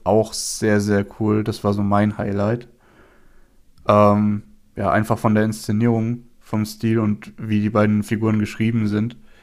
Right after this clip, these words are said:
dass es eben so, äh, ja,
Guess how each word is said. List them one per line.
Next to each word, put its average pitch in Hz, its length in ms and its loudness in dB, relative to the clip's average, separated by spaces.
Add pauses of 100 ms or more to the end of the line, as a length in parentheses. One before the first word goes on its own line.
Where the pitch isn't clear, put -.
(360)
dass 104 200 -4
es 117 120 -6
eben 107 480 0 (280)
so, 107 500 2
äh, 104 360 4 (540)
ja, 95 420 2